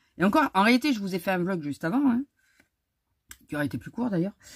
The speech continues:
Euh, je vous ai fait un vlog juste avant, mais je me suis dit, « Bon, peut-être je vais me maquiller. » C'est vrai que j'y pensais pendant que je vous parlais. Je dis, « Eh, je vais refaire la vidéo, puis je vais leur parler. » Donc voilà, la petite palette,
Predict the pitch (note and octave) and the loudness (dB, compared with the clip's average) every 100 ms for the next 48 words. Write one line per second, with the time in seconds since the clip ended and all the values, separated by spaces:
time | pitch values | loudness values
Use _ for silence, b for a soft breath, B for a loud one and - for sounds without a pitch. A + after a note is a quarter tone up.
0 | B B B - A3+ A3 G#3+ G#3 G3 F#3 | B B B -2 4 6 6 4 4 2
1 | F3 D#3+ D3 C3+ C3 C#3 D#3 E3+ F3 F3 | 2 2 2 0 0 -4 -6 -6 -4 -2
2 | E3 D#3+ D#3+ D3+ D3 - D#3 F3 B3 A3+ | -2 -2 -4 -6 -10 -6 -2 2 2 4
3 | F3+ D#3 C#3 D#3+ D#3 D3+ D3+ C#3+ C#3 C3 | 2 0 -2 0 0 0 -2 -2 -2 -2
4 | B2+ B2 B2+ A#2+ C3 C3 A#2+ - - F3 | -2 -2 -2 -2 -2 -2 -4 -12 -8 -4
5 | D3 D3 D#3 D#3 - G#3+ F#3 E3 D#3 C#3+ | -2 0 0 -4 -8 -10 -6 -4 -4 -6
6 | B2+ C3+ E3 F3+ A#3 A3+ G3 E3+ D#3 C#3+ | -6 -6 -6 -6 -8 -8 -6 -6 -8 -8
7 | C#3 E3 B B B B B B B E3+ | -8 -8 B B B B B B B -6
8 | E3 F#3 F3+ D#3+ D3+ C#3+ D3 D#3+ D3+ C#3 | -4 -2 -2 -2 -2 -4 -4 -4 -2 -2
9 | C#3 D#3 - B2+ B2 B2+ - C3 C#3+ B | -2 -4 -8 -10 -10 -10 -8 -8 -8 B
10 | B B B F#3+ C#4+ C4+ C4 A3+ G#3 F#3+ | B B B 4 6 6 4 2 0 -4
11 | G3 - G3+ G#3 A3 - | -8 -8 -6 -4 -6 -6